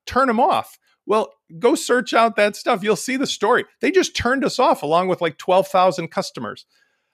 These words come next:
I already know how that story ends. So by not being focused on the software or the technology, but more about being the knowledgeable person,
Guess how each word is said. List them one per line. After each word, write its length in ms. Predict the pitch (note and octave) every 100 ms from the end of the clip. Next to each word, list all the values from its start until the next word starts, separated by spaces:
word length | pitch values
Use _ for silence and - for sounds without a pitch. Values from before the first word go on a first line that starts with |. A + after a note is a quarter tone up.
| _
I 160 | - B3
already 240 | C#4 B3
know 220 | A3+ A#3
how 180 | G3+ G3+
that 200 | F3+ E3+
story 420 | - - F3 F3 -
ends. 440 | G#3+ C3 G#2+ - -
So 220 | - F3+
by 180 | E3+ F3+
not 400 | F#3 A3 B3 G3
being 180 | G3+ F3
focused 420 | F#3+ F3+ D#3+ -
on 140 | D3+
the 60 | C3+
software 560 | - D#3 E3+ - D#3
or 40 | B2+
the 100 | B2
technology, 640 | - - F#3+ A#3+ D3+ A#2+
but 180 | A#2 C3
more 220 | D#3 F3+
about 260 | D#3+ D3+ B2+
being 220 | D3+ D3+
the 80 | B2+
knowledgeable 600 | C3 C#3+ E3+ C3+ C3 A2+
person, 520 | - G#3+ A3+ - A#2+